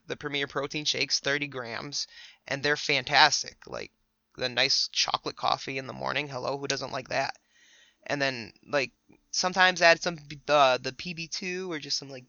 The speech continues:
good peanut butter stuff. Um, that, that's eh, just set small, realistic goals. Once you make goals, just set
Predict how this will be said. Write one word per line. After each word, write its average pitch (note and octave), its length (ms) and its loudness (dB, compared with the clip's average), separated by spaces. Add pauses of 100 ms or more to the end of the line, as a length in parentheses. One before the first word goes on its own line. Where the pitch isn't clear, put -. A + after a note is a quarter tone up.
(100)
good D3 200 -6
peanut D#3+ 240 -8
butter D3+ 180 -2
stuff. - 540 -4 (100)
Um, C3+ 380 -6 (2250)
that, C#3 320 6
that's - 560 4 (1200)
eh, D3+ 320 0
just - 240 8
set - 300 4
small, A3 480 4
realistic F#3 540 -2
goals. F3+ 320 0
Once F3 240 -2
you E3+ 60 -8
make E3+ 220 -6
goals, D#3+ 380 -4
just G3+ 200 -2
set A3 260 -2